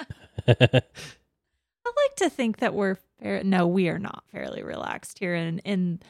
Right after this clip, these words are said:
Speaker 2: the U S of A. <laughs>
Speaker 1: So, uh, I don't, service trucks and stuff,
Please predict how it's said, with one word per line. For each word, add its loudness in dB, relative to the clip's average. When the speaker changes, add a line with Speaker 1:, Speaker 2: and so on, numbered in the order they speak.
Speaker 2:
the 4
U 4
S 2
of 2
A. -2
<laughs> 2
Speaker 1:
So, 6
uh, 4
I -6
don't, -6
service 2
trucks 0
and -2
stuff, -2